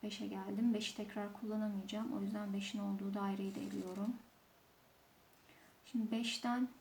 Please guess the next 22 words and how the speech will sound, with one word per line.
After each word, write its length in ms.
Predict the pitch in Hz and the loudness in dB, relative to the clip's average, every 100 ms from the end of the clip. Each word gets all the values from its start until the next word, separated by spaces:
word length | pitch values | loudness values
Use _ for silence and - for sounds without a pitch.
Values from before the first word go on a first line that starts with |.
| - - - - - - - - - | -20 -20 -20 -20 -20 -20 -20 -20 -18
iki 180 | - - | -16 -8
seçeneğim 600 | 214 208 196 185 185 190 | -6 -4 -4 -6 -6 -4
var. 80 | |
Yani 160 | 196 190 - | -4 -6 -8
iki 240 | - 226 | -8 -4
daire 260 | 208 196 196 | -2 -2 -4
seçeneğim 580 | 196 - 202 208 208 | -8 -6 -2 0 0
var. 120 | 208 247 - - | 0 -2 -6 -10
İkisinde 380 | - - 226 220 | -10 -4 -4 -4
üç 240 | - - | -6 -4
var 160 | 202 226 | -2 0
ama 200 | 240 233 | 0 2
hangisine 460 | 247 220 208 202 190 | 2 2 0 -4 -6
gitmeliyim? 600 | 202 - 190 196 226 269 - - - - - - - - - - - - | -6 -8 -2 0 2 0 -4 -20 -20 -20 -20 -20 -20 -20 -20 -20 -20 0
Bu 100 | 285 | 4
daireye 380 | 302 277 214 196 | 6 6 2 0
geldiğimde 540 | 202 196 190 214 233 226 | 0 0 0 0 0 0
bakın 300 | 233 233 220 | 0 2 4
yolu 240 | 214 214 | 2 -2
kapalı. 520 | - 214 220 202 247 - - - - - - - 214 | -6 -4 -2 0 -2 -4 -14 -20 -20 -20 -20 -8 -4
Buradan 280 | 220 214 | 0 0
ilerleyemeyeceğim. 920 | 214 208 202 202 202 185 196 220 254 | 0 0 2 2 0 -2 -2 0 -2